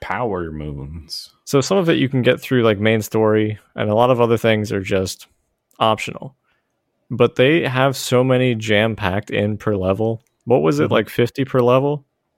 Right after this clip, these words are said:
Speaker 1: Yeah, I think it's fifty per level for a
Speaker 2: And you
Speaker 1: level.
Speaker 2: might, like, visibly see six, but then
Speaker 1: Mm-hmm.
Speaker 2: they'll have other ones just kinda tucked away in, like, small things, like, oh, you can buy one at a shop.
Speaker 1: Yeah.
Speaker 2: Oh, if you get a cowboy hat and the dog is also wearing a cowboy hat, the dog will take you to a moon.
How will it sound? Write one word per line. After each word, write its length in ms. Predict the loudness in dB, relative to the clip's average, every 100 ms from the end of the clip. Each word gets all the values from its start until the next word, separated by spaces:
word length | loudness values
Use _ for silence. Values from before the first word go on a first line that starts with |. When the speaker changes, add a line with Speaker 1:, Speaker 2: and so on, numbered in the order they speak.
| _ -6
Speaker 1:
Yeah, 180 | -4 -4
I 40 |
think 180 | -6 -8
it's 80 | -8
fifty 260 | -12 -12
per 160 | -12 -10
level 280 | -10 -10 -12
for 120 | -12
a 40 | -2
Speaker 2:
And 140 | 2
you 80 | 4
Speaker 1:
level. 120 | 4
Speaker 2:
might, 100 | 4
like, 300 | 4 2 0
visibly 600 | -6 2 4 4 4 2
see 280 | 2 0 0
six, 640 | 0 0 0 -2 -12 -14 _ _ _ _ _ _ _
but 120 | 2
then 80 | 4
Speaker 1:
Mm-hmm. 60 | 4
Speaker 2:
they'll 80 |
have 160 | 2 2
other 160 | 2 4
ones 220 | 2 0
just 140 | -6
kinda 160 | -4 -4
tucked 300 | -2 -6 -2
away 220 | 0 2
in, 80 | 2
like, 140 | 0 -2
small 300 | -2 0 0
things, 300 | 0 0 0
like, 140 | -4
oh, 120 | 2 4
you 120 | 2
can 120 | 0
buy 140 | 0
one 180 | 2 0
at 60 | -2
a 40 |
shop. 400 | -4 -2 -2 -4 -12 _ _ _ _ _ _
Speaker 1:
Yeah. 200 | -6 -2
Speaker 2:
Oh, 240 | 4 4 4
if 120 | 2
you 100 | 2
get 160 | 4
a 40 | 4
cowboy 440 | 2 -2 0 0
hat 300 | 0 0 0
and 140 | 0 0
the 60 |
dog 360 | 4 4 4 2
is 80 | 0
also 240 | 0 0
wearing 200 | -2 0
a 60 | 0
cowboy 340 | 2 4 4
hat, 260 | 4 2 0 _ _
the 80 | -4
dog 380 | 4 4 4 4
will 120 | 2
take 340 | 2 2 2 2
you 100 | -2
to 280 | 2 4
a 60 | 6
moon. 460 | 6 4 2 -2